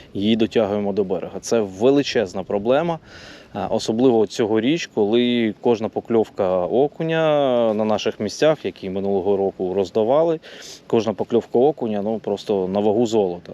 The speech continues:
Спочатку ставимо офсетний гачок, а коли після першої, там, холостої покльовки ставимо вже відкритий і, як то кажуть,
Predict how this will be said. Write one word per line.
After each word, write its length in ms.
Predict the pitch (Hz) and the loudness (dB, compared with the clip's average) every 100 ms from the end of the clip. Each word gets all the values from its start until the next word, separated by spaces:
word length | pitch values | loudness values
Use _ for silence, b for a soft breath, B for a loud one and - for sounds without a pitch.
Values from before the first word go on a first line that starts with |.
| - | -18
Спочатку 500 | - - 120 151 - | -8 -2 0 0 0
ставимо 560 | - 135 123 117 107 101 - - - | -2 0 2 0 -2 -6 -10 -10 -8
офсетний 460 | 120 127 113 107 | -2 0 0 -2
гачок, 360 | 95 90 147 165 B B B B B | -6 -2 -2 -2 B B B B B
а 100 | 101 | -4
коли 580 | - 110 131 143 131 117 | 0 4 4 2 0 -2
після 300 | - 117 113 | -6 -4 -4
першої, 600 | 98 120 117 - 104 101 | 0 2 2 -2 0 0
там, 160 | 92 92 | -2 -4
холостої 460 | 117 104 - 117 | -2 -2 2 2
покльовки 680 | 101 98 - 151 190 - 160 | 2 -2 0 2 2 -2 -8
ставимо 480 | - 127 117 104 101 | -2 0 0 0 -2
вже 280 | 98 104 98 | 0 0 0
відкритий 680 | 95 - 139 165 135 101 90 | -4 -4 2 2 2 -2 -2
і, 460 | 107 110 104 95 92 B B B B B B - - - - - - - - - - 107 | -2 0 0 -2 -6 B B B B B B -20 -20 -18 -18 -18 -20 -20 -20 -20 -12 -2
як 200 | 110 - | -2 0
то 100 | 107 | 0
кажуть, 580 | 123 117 104 95 - | 2 2 0 -8 -14